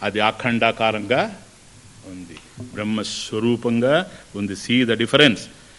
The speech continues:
ఇది ఇత్యాదిభిః, ఈ విధమైన విషయాలు అనేకధా, ఒకటి కాదు, రెండు కాదు, అనేకధా, అనేక విధాలుగా భగవాన్, మన పుణ్యం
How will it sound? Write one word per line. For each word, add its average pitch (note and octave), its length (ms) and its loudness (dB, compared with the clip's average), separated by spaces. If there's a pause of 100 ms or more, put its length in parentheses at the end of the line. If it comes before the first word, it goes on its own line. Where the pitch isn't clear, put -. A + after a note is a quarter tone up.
(200)
ఇది A#2+ 640 6
ఇత్యాదిభిః, G#3 960 2 (720)
ఈ F#3+ 100 4
విధమైన G3+ 400 8
విషయాలు G3 460 8 (800)
అనేకధా, A3 1000 10 (260)
ఒకటి D#3+ 280 2
కాదు, G3 260 8
రెండు F#3 320 8
కాదు, F3+ 380 8 (240)
అనేకధా, G3 1000 6 (200)
అనేక F3 440 6
విధాలుగా E3+ 1160 8 (380)
భగవాన్, G3+ 960 12 (360)
మన C3 160 0
పుణ్యం C#3 500 0